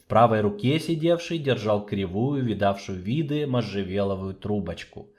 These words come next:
Вокруг волнами расходился приятный запах крепкого духовитого самосада. Человек отдыхал, явно никуда не торопясь.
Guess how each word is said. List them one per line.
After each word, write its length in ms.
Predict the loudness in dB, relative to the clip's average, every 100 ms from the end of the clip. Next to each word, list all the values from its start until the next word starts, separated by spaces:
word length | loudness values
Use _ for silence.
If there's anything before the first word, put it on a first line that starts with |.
| 2
Вокруг 600 | 4 6 4 2 0 -6
волнами 540 | 0 4 4 4 2 2
расходился 680 | 0 0 -4 -2 -2 -2 -4
приятный 520 | -4 -2 -2 -2 -6
запах 560 | -2 0 0 -2 -8 -6
крепкого 600 | -4 -2 -4 -6 -4 -4
духовитого 760 | -4 -6 -8 -6 -4 -4 -4
самосада. 840 | -6 -10 -10 -10 -12 -12 -12 -16 -20 _ _ _ _ _ _ _ _ _ _ _ _ _ _ _ _
Человек 500 | -2 4 6 6 4
отдыхал, 640 | 0 2 -2 0 2 2 0
явно 400 | 2 2 2 0
никуда 420 | -2 0 0 0
не 120 | 0
торопясь. 680 | 0 0 0 -2 -4 -8 -20